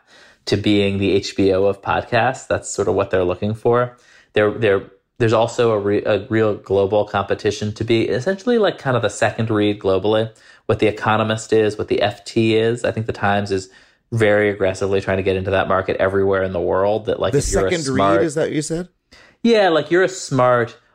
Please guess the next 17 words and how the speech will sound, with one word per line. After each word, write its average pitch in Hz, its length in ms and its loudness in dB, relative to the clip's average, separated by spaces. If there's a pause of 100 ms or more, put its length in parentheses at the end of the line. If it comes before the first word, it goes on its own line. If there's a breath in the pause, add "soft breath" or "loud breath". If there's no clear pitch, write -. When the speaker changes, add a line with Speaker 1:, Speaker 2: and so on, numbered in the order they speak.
Speaker 1:
Australian 104 880 0
who 98 220 -2
reads 98 600 -2
the 98 420 2
Sydney 104 300 0
Morning 98 300 0
Herald 92 500 0
'cause 92 160 -2
that's 95 200 0
your, 120 240 0
Speaker 2:
Mm. 85 200 -10 (320)
Speaker 1:
but, 117 400 0
but 117 140 0
wants 104 300 0
a 101 60 -2
global 95 360 2
paper. 90 560 -2